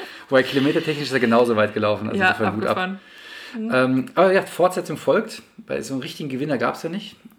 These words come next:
Speaker 1: Und deswegen, wir werden bestimmt im Juni eine neuen Mehrtagestour von
Speaker 2: Genau.
Speaker 1: Rota finden, die wir dafür missbrauchen können.
Speaker 2: Es gibt eine Revanche.
Speaker 1: So ist es.
Speaker 2: Gut, dann
Speaker 1: Wir haben noch
Speaker 2: haben
Speaker 1: eine
Speaker 2: wir,
Speaker 1: Sache.
Speaker 2: wir haben noch eine Sache,
Speaker 1: Wir haben
Speaker 2: genau.
Speaker 1: eine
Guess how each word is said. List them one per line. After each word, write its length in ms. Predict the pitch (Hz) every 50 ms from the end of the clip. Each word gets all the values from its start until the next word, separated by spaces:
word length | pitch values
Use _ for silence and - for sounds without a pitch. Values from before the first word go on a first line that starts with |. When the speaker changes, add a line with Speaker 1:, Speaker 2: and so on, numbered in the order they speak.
| - _ - -
Speaker 1:
Und 80 | 127 127
deswegen, 460 | 123 113 123 131 135 131 127 123 117
wir 100 | 120 110
werden 180 | 117 123 135 131
bestimmt 340 | 117 - - - 139 131 -
im 80 | 127
Juni 340 | 113 113 123 135 131 123 117
eine 240 | - - 113 110 110
neuen 640 | 110 110 107 107 113 120 120 113 104 104 110 - 110
Mehrtagestour 760 | 107 107 107 107 - 107 107 107 107 - - - - 107 98
von 80 | 101 -
Speaker 2:
Genau. 100 | 101 98
Speaker 1:
Rota 240 | 107 110 110 110 101
finden, 320 | - - 107 98 101 101
die 140 | 98 101 95
wir 60 | 101
dafür 220 | 101 95 - - 104
missbrauchen 400 | 98 - - - - - - -
können. 100 | - -
Speaker 2:
Es 60 | -
gibt 260 | - 214 214 - -
eine 140 | 196 190 185
Revanche. 560 | 190 175 175 170 165 - 185 190 - - - - - - - _ -
Speaker 1:
So 200 | 98 104 110 117
ist 100 | 117 113
es. 420 | 120 107 - - - - - - _ _ _ _ _ - - - - - - - _ _ _ _
Speaker 2:
Gut, 380 | - 330 311 196 - - - - -
dann 280 | 208 175 196 240 339 480 - - - _ _
Speaker 1:
Wir 160 | - 123 120
haben 80 | 139 185
noch 60 | 202 220
Speaker 2:
haben 40 | 247 262
Speaker 1:
eine 80 | 277
Speaker 2:
wir, 40 | -
Speaker 1:
Sache. 280 | 180 208 - 123 - -
Speaker 2:
wir 100 | - 214
haben 100 | 214 220
noch 180 | 233 311 311 -
eine 100 | - 330
Sache, 200 | 330 311 294 -
Speaker 1:
Wir 80 | - 139
haben 100 | 156 170
Speaker 2:
genau. 80 | 165 185
Speaker 1:
eine 80 | -